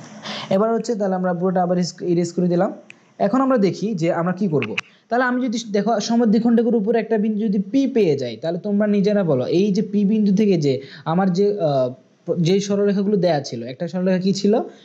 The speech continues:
একটা সরলরেখা ছিল হচ্ছে এবি সরলরেখা, অন্যটা ছিল কি সিডি সরলরেখা। এই যে, আহ, এ-,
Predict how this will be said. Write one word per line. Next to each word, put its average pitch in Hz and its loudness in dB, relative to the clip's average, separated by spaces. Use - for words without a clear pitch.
একটা 175 0
সরলরেখা 202 2
ছিল 208 2
হচ্ছে 208 2
এবি 160 0
সরলরেখা, 208 0
অন্যটা 202 2
ছিল 220 0
কি 151 -6
সিডি 196 2
সরলরেখা। 117 -2
এই 247 2
যে, 262 2
আহ, 160 -2
এ-, - -6